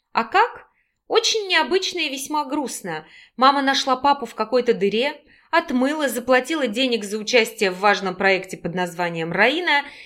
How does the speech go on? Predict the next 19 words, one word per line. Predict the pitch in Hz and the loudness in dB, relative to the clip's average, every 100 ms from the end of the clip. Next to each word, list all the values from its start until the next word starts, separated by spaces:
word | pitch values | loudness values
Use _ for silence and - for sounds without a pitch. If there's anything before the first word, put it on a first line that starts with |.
| - | -8
и | 339 | -2
как | 392 339 330 | 4 4 4
только | 339 330 | 0 0
получила | - 262 269 - 302 262 | -4 -4 -2 -4 0 0
положительные | 254 220 208 233 226 202 190 | 0 -2 -2 -4 -4 -4 -2
результаты | 190 190 202 220 202 | -4 -6 -4 -2 0
анализов | 185 202 180 175 190 - | -2 0 -2 -4 -10 -8
на | |
беременность, | 240 285 392 330 214 208 - - - _ | -6 -4 -4 -2 -2 -4 -8 -20 -20 _
тут | - 440 | 2 2
же | 320 302 | 2 -2
указала | 240 233 240 339 | 2 2 4 4
ему | 247 208 254 | 2 -4 -4
на | 233 175 | -4 -6
дверь. | 175 190 185 - _ _ _ _ | -2 -2 -4 -10 _ _ _ _
Ну, | 247 262 262 | 0 2 6
а | 262 | 6
как | 262 294 269 | 6 2 2
по-другому? | 233 233 240 226 175 156 147 | -2 -2 0 0 0 -6 -12